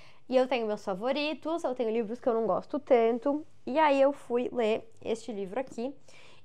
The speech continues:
E eu fiquei um pouquinho decepcionada, mas é porque eu acho também que eu peguei no momento errado, sabe? Eu tava esperando uma comédia romântica,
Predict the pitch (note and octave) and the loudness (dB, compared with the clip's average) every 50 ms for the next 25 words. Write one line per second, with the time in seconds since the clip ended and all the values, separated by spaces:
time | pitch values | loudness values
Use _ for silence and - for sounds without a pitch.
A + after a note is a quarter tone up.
0 | - C#4 C#4+ D#4+ D#4+ - F4 E4 C#4+ E4 D#4+ - D4+ C#4+ C#4 C#4+ - D4 - - | -6 -2 -2 -2 0 0 -4 -2 -2 -2 -4 -4 -4 -4 -4 -2 -2 -6 -4 0
1 | - D#4+ C#4 B3 A3+ A3+ A#3+ C4+ B3+ B3 A#3 B3 A#3 - A3+ - - - C#4 C4+ | -2 0 0 2 0 0 0 -2 -4 -4 -4 -6 -6 -8 -12 -12 -4 0 2 2
2 | C4+ - A#3 B3+ C4+ C4 A#3 B3 - - - - B3 A#3 A3+ A#3+ - B3+ - B3 | 2 2 4 4 6 6 6 4 0 -4 -6 -6 -4 -4 -4 -6 -6 -6 -6 -6
3 | G#3+ F#3+ A3 A3 A#3 A#3 A3 A3+ A3 A3 A3+ A3 B3 C#4 C4 A#3+ G#3+ - G3+ G3+ | -4 0 0 0 0 0 -2 -2 0 -2 -2 0 -2 -2 -2 -2 -6 -6 -8 -14
4 | - - A#3 G3 F#3+ F#3+ G3+ G3+ A3+ A3+ B3+ C#4 - - D#4 C#4+ C4+ B3 C4 C#4 | -6 -4 -4 -2 -2 -4 -6 -4 -4 -4 -4 -6 -4 0 2 4 4 4 2 0
5 | D4 C4 B3 B3 - A3+ A3 G#3+ G3+ A3 G#3+ A3 G#3+ G3 F3+ F3+ F#3+ - - - | -2 -4 -6 -6 -6 -6 -6 -4 -4 -4 -6 -6 -6 -6 -8 -8 -10 -12 -14 -14
6 | A#3+ | -14